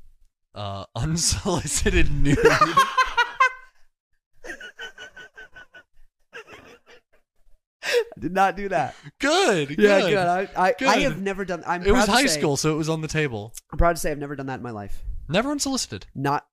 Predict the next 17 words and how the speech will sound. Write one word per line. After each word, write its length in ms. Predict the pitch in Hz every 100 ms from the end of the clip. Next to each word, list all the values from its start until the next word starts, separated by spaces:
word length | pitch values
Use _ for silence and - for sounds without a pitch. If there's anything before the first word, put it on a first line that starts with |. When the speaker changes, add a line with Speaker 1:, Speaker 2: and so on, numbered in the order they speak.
| 208 - _ _
Speaker 2:
hardly 440 | - 196 254 247 220
ever. 240 | 196 180
Period. 480 | - 262 240 95 - - -
Speaker 1:
Really? 400 | 247 349 165 98 90
Speaker 2:
Only 280 | 160 196 202
one. 320 | 147 98 107 - - - - _ -
Speaker 1:
Good 140 | 285
on 140 | 269 226
you. 140 | 123 98 -
Speaker 2:
Yep, 240 | 120 156 -
and 200 | - 135
it 100 | 131
was 480 | - 127 - - - -
Speaker 1:
To 120 | -
me. 280 | 180 180 139 - - - - _ _ - - -
Speaker 2:
<laughs> 40 | - - _ _ _ - - - - - - -
Uh, 500 | - 175 170 170 165